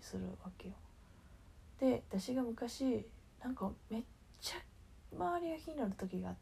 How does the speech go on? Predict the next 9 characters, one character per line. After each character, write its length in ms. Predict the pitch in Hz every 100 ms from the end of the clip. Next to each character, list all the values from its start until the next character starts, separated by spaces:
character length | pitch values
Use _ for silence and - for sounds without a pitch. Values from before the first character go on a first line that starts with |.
| -
て、 260 | 185 185 - - - - - - - - - - - - - - - - - - -
そ 80 | 208
の、 300 | 190 185 196 - - - - - - -
普 100 | - -
通 300 | 294 302 302
に 300 | 330 269 220 - - - - - -
街 320 | 285 - -
と 120 | 196
か、 260 | - 196